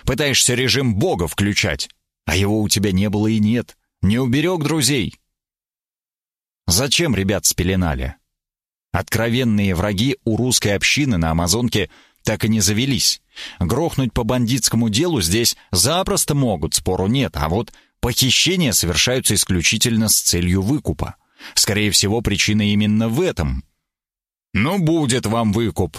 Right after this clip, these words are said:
сволочуги! Всей бандой не унесёте, отвечаю!" Не, так дело не пойдёт.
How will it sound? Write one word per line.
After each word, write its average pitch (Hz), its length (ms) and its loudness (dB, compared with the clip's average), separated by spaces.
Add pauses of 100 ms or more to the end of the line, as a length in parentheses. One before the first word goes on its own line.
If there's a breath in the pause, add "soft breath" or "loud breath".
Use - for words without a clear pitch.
(100)
сволочуги! 104 1040 0
Всей 156 320 0
бандой 139 460 0
не 110 120 2
унесёте, 110 640 0
отвечаю!" 98 680 -2 (1300)
Не, 95 340 0 (200)
так 156 280 0
дело 127 280 0
не 120 140 2
пойдёт. 87 500 -2